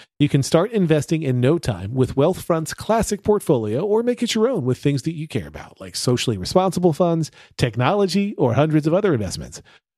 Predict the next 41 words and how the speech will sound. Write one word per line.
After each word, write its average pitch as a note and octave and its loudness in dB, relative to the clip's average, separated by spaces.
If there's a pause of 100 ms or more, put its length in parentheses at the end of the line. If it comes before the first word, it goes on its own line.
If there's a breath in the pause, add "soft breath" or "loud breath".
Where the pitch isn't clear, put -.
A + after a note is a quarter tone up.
(220)
Wealthfront E3 2
was D3 2
designed C3+ 2
by B2+ 4
financial A#2+ 2
experts B2 -6
to C3+ 2
help C#3+ 2
you C#3 -2
turn C#3 0
your B2+ -2
good B2 0
ideas D3 -2
into C3 0
great D3 -2
investments A2+ -4
without B3 0
the A#3+ 0
hassle F#3 0
of B2+ -2
doing C#3+ 2
everything B2 0
yourself. A2 -4 (500)
Don't C#3 -2
want C#3+ 0
to C3+ -4
spend C3 -2
hundreds A#2 0
of A2+ 0
hours A2+ -2
trying A#2 -2
to B2 -4
lower A#2 2
your A2 -2
tax B2 -6
bill? F3+ -4 (280)
They E3 4
help D#3+ 0
you B2 2
do E2+ -8
that. - -14